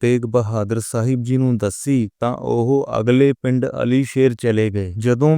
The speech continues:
ਪੰਧੇਰ ਵਾਸੀਆਂ ਨੂੰ ਆਪਣੀ ਗਲਤੀ ਦਾ ਅਹਿਸਾਸ ਹੋਇਆ ਤਾਂ ਮਾਫ਼ੀ ਮੰਗਣ ਵਾਸਤੇ ਉਹ ਗੁਰੂ ਜੀ ਦੇ ਪਿੱਛੇ ਚਲੇ ਗਏ। ਗੁਰੂ ਤੇਗ ਬਹਾਦਰ ਸਾਹਿਬ ਜੀ ਨੂੰ ਭੇਟ ਕਰਨ ਵਾਸਤੇ ਉਹ ਆਪਣੇ ਨਾਲ ਗੁੜ ਅਤੇ ਹੋਰ ਵਸਤੂਆਂ ਲੈ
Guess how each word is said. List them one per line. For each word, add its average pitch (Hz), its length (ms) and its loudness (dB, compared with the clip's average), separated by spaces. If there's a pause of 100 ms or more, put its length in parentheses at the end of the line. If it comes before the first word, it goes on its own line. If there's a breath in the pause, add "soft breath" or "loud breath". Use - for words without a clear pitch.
ਪੰਧੇਰ 135 460 4
ਵਾਸੀਆਂ 131 720 0
ਨੂੰ 131 240 -2
ਆਪਣੀ 127 440 -2 (160)
ਗਲਤੀ 120 420 0
ਦਾ 139 240 2
ਅਹਿਸਾਸ 117 600 -2
ਹੋਇਆ 117 360 0
ਤਾਂ 131 160 -2
ਮਾਫ਼ੀ 113 520 -2
ਮੰਗਣ 113 480 0
ਵਾਸਤੇ 104 640 -2
ਉਹ 123 460 0
ਗੁਰੂ 117 340 0
ਜੀ 135 180 0
ਦੇ 131 180 0 (100)
ਪਿੱਛੇ 123 360 -2
ਚਲੇ 113 360 0
ਗਏ। 101 200 -4 (120)
ਗੁਰੂ 120 280 -2
ਤੇਗ 147 320 6
ਬਹਾਦਰ 127 500 2
ਸਾਹਿਬ 135 440 -2
ਜੀ 151 200 0
ਨੂੰ 160 120 2 (140)
ਭੇਟ 135 320 4 (100)
ਕਰਨ 120 260 2 (100)
ਵਾਸਤੇ 107 640 2
ਉਹ 131 540 0
ਆਪਣੇ 127 500 -2
ਨਾਲ 113 580 0
ਗੁੜ 117 340 2 (240)
ਅਤੇ 135 240 -2
ਹੋਰ 120 300 0
ਵਸਤੂਆਂ 123 640 -2
ਲੈ 110 180 0